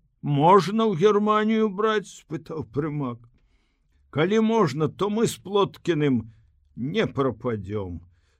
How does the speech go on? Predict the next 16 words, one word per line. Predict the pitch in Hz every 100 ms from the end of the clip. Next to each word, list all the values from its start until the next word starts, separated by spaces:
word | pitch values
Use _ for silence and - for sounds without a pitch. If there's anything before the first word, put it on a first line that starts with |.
| _
Самадзейнасць | - - 147 220 254 202 226 180 139 127 131 113
жа, | 107 156
мабыць, | 143 147 117 - 131 - - _ _ -
ёсць | 127 127 135 - -
і | 123
ў | 104
Германіі. | 95 110 104 104 139 196 - - - - _ _ _ _ _ _ _ _ _ _
Вось | 104 87 147 185 -
і | 196
будзем | 127 185 151 175 151
іграць». | 175 120 107 104 110 117 110 - - - _ _ _ _ _ _ _ _ _
Прымакоў | 147 202 190 202 208 160
жарт | 107 170 160 _ - _ _ _ _ _ _ _ -
нікога | 107 117 202 220 _ _ - 117 117 98 85 113 107
не | 101 92 110
развесяліў. | 151 147 95 110 110 107 98 110 110 - 110 110 90 92 92